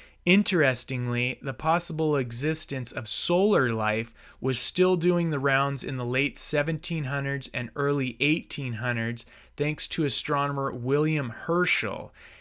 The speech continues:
Except Herschel wasn't writing fantasy. He really suspected that there could be living things on the sun. Um, so, and at that time, I guess they thought the sun was a solid surface. But that was the earliest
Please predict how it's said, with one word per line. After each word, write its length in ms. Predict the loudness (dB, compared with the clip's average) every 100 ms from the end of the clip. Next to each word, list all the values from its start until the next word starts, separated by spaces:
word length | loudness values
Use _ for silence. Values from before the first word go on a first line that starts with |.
| -8
Except 440 | 2 4 4 0
Herschel 540 | -2 2 2 2 0 0
wasn't 400 | 0 0 -2 -4
writing 340 | -2 -2 -4
fantasy. 760 | -6 -4 -2 0 0 0 -4 -8 -16 -12
He 180 | 0 0
really 360 | 4 6 6 6
suspected 880 | 4 2 2 2 2 0 -2 -2 -2
that 160 | -2
there 180 | 0 0
could 180 | -2 -4
be 160 | -2
living 520 | -2 2 4 4 0 -2
things 520 | -2 -2 0 -2 -2 0
on 300 | 0 0 -2
the 100 | 0
sun. 680 | 2 4 4 2 -2 -10 -16 -20 -20 -20 -20 -20 _ -6
Um, 520 | 0 4 4 0 -4
so, 280 | -4 0 0 0
and 240 | -2 0
at 200 | 0 4
that 220 | 4 4
time, 220 | 2 0
I 80 | 0
guess 240 | 2 0 0
they 140 | -4
thought 380 | 2 4 4 2
the 80 | 0
sun 320 | 2 2 0
was 160 | -2
a 60 | 0
solid 460 | 0 2 0 -2 0
surface. 680 | 0 0 -2 -8 -6 -6 -8 -18 -20 -20 -20 -20 -20 -2
But 260 | 2 2 4
that 160 | 4 6
was 160 | 4
the 100 | 4
earliest 760 | 6 6 6 6 4 2 -4